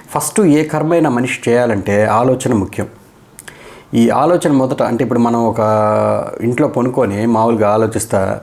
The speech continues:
"నెక్స్ట్ ఇయర్ మనం ఫారిన్ ట్రిప్ వేస్తే బాగుంటుంది" అనే ఒక ఆలోచన వచ్చిందనుకోండి, ఆ ఆలోచన సడన్గా ఎందుకు వస్తుందో తెలియదు మనకి, ఎటువైపు నుంచి వస్తుందో తెలియదు.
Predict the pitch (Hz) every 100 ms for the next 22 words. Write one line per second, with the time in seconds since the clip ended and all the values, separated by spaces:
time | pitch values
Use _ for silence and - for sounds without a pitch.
0 | - 110 107 - 127 127 123 110 107 104
1 | 107 117 120 107 - 104 - 101 101 104
2 | 95 92 101 - - 110 110 98 104 127
3 | 117 101 87 92 87 82 87 82 - -
4 | - - - - - - - - - -
5 | _ 117 120 117 147 196 196 185 160 135
6 | 151 - 175 220 196 170 175 165 151 156
7 | 123 131 98 95 85 - - - - -
8 | - - - - 113 131 143 135 131 131
9 | - 135 131 98 95 92